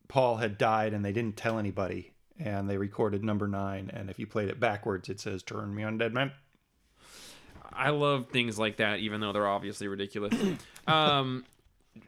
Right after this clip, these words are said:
Speaker 2: I was gonna tie it into Kurt and Courtney, but I won't. Um,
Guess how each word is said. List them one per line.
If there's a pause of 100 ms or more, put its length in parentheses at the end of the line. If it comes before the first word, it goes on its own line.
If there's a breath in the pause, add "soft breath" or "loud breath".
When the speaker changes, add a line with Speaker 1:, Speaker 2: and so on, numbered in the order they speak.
(220)
Speaker 2:
I
was
gonna
tie
it
into
Kurt
and
Courtney,
but
I
won't. (260 loud breath)
Um,